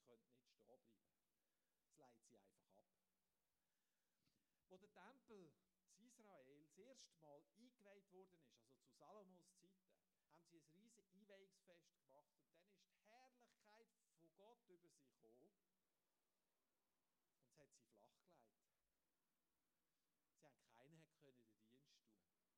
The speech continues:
Alle sind nur gelegen vor, vor ihm. In der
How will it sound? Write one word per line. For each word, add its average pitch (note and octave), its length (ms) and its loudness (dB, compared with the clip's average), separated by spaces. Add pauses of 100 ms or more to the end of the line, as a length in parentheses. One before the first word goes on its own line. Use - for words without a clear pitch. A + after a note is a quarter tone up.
(600)
Alle D3 200 6
sind D3+ 300 -4
nur C#3 120 0
gelegen A#2 480 -4
vor, G#2+ 160 -6 (160)
vor - 0 -
ihm. - 160 -20 (1400)
In F#3 100 -4
der F#3 120 -2